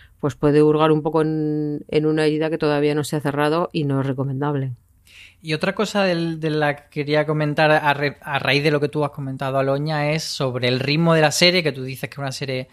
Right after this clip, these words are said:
Speaker 2: bastante rápida, y a mí me sorprende que a nivel formal,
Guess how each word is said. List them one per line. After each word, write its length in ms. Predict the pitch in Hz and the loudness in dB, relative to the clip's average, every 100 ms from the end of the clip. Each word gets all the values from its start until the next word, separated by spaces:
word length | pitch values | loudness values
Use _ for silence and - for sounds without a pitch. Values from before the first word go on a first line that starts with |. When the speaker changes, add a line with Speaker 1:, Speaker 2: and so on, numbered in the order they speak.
| - - - - | -20 -20 -18 -2
Speaker 2:
bastante 500 | 143 - 143 143 139 | -2 0 0 0 2
rápida, 400 | 143 143 160 170 | 0 2 2 4
y 40 | |
a 80 | 143 | 2
mí 100 | 151 | 2
me 140 | 185 | 2
sorprende 420 | 214 208 196 196 | 0 0 0 0
que 80 | 202 | 2
a 80 | 175 | 0
nivel 340 | 151 143 139 | 0 0 -2
formal, 600 | 151 185 170 165 165 190 | 2 2 4 4 4 2